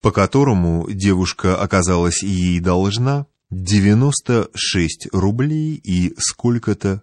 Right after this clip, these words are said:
копеек. Машу прошиб холодный пот от этой ужасной цифры.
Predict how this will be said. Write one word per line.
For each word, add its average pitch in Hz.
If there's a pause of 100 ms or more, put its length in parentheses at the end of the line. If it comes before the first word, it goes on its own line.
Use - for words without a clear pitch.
копеек. 71 (1000)
Машу 90
прошиб 85
холодный 95
пот 113
от 78
этой 85
ужасной 92
цифры. 76